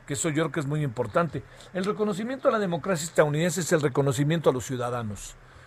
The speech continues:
que decidieron por una opción, por otra. Otro elemento que me parece que hubiera sido muy importante en la Carta Hablar es la gran participación ciudadana. Otra es cómo los órganos electorales acabaron decidiendo de manera muy puntual, e incluso en contra de lo que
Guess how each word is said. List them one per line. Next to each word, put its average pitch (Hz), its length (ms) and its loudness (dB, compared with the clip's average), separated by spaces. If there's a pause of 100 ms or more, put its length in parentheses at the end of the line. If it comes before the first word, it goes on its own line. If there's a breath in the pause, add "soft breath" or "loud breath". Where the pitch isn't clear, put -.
(120)
que 196 140 6
decidieron 180 500 2
por 139 140 -4
una 147 140 -4
opción, 135 300 -4
por 131 200 -4
otra. 147 320 -4 (320 loud breath)
Otro 202 320 6
elemento 185 480 4
que 160 100 -4
me 139 100 -2
parece 147 320 0
que 151 120 -4
hubiera 156 120 4
sido 151 220 0
muy 156 180 0
importante 147 520 0
en 135 60 -2
la 127 120 -6
Carta 143 300 2
Hablar 139 300 6 (280 loud breath)
es 170 160 2
la 190 80 8
gran 185 280 4
participación 151 720 2
ciudadana. 135 560 0 (540 loud breath)
Otra 220 500 4
es 185 300 0 (200)
cómo 190 280 4
los 160 240 2
órganos 165 560 4 (260 loud breath)
electorales 160 800 4
acabaron 147 480 4
decidiendo 135 520 0
de 127 60 0
manera 139 300 2
muy 139 160 0
puntual, 151 600 2 (280 loud breath)
e 175 60 -2
incluso 180 720 2
en 139 180 -6
contra 156 540 2
de 127 100 -2
lo 123 160 -4
que 139 100 -6